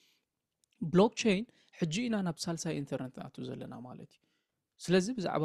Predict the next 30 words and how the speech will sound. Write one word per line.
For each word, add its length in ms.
ቢትኮይን 520
ኮነ 300
ክሪፕቶ፣ 320
ብዛዕባ 340
ካልእ፣ 280
ካልእ፣ 260
ካልእ 340
ንፈልጠሉ 680
ሰዓት 400
ሕጂ 300
እዩ 180
ማለት 280
እዩ። 80
ብዛዕባ 280
ኢንቨስትመንት 540
ኣብዚ 180
ናትና 300
ክላስ 300
ክትሳተፉ 500
ድማ 160
ትኽእሉ 340
ኢኹም። 300
እ፣ 140
ብወገንኩም 560
ብመዳይኩም 600
ተደሊኹም 380
ኢንቨስት 280
ክትገብርሉ 480
ትኽእሉ 300
ኢኹም። 280